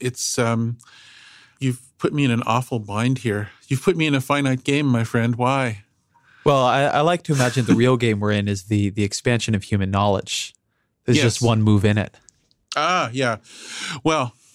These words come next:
Speaker 1: um, wow. There's so many wonderful, there's so many wonderful books. Uh, this whole project of making books has worked out well for humanity. Uh, it didn't have to. I mean, a, a, a lot of the, uh, there's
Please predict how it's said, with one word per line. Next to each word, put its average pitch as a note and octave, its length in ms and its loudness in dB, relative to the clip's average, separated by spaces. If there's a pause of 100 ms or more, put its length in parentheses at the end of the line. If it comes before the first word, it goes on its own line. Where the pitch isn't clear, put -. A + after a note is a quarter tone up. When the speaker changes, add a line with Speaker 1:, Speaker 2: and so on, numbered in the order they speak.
(280)
Speaker 1:
um, B2+ 640 0 (760)
wow. B2 560 0 (520)
There's D3+ 180 -2
so G3 160 2
many G3+ 260 2
wonderful, C#3+ 640 -2
there's C3+ 220 -4
so F#3 180 0
many E3+ 240 2
wonderful C3 440 0
books. - 600 -4
Uh, A#2 200 0 (260)
this - 160 -2
whole G3+ 140 2
project D3+ 460 -4
of A#2 80 -2
making B2+ 340 0
books B2+ 280 -2
has B2+ 140 -6
worked A#2+ 200 -2
out A#2 140 0
well A#2 200 2
for C3 140 -4
humanity. C3+ 680 0 (480)
Uh, A#2 240 0 (100)
it D3 140 -4
didn't C4 220 0
have F#3+ 320 0
to. B2+ 120 0
I A#2 40 2
mean, C3+ 220 0 (360)
a, D3+ 80 0
a, D#3+ 400 -4
a E3 80 0
lot F3 260 2
of E3 160 -2
the, C#3 260 -2
uh, C3+ 140 -4
there's C#3+ 320 -4